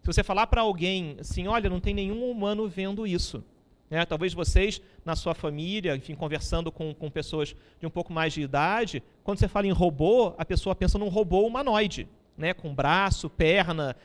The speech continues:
sentado na escrivaninha e olhando pro computador. É, e essa não é a realidade das máquinas que a gente tá falando aqui. Então,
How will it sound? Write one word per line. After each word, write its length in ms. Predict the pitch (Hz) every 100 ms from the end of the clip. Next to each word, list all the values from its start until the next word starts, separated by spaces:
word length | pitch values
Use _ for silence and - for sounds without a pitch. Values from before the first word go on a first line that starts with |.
| -
sentado 540 | - 170 160 165 180
na 80 | 175
escrivaninha 720 | 170 - 165 160 156 180 208 208
e 60 |
olhando 320 | 214 196 202
pro 100 | 220
computador. 640 | 214 220 - 254 208 202 - - - - -
É, 160 | 156 160
e 140 | 160
essa 180 | 135 175
não 200 | 220 240
é 100 | 214
a 60 | 214
realidade 580 | 220 240 196 165 180
das 160 | 190 214
máquinas 320 | 185 185 196
que 60 | 196
a 40 |
gente 140 | 196 -
tá 80 |
falando 260 | 190 202 208
aqui. 200 | 214 196
Então, 360 | 160 143 175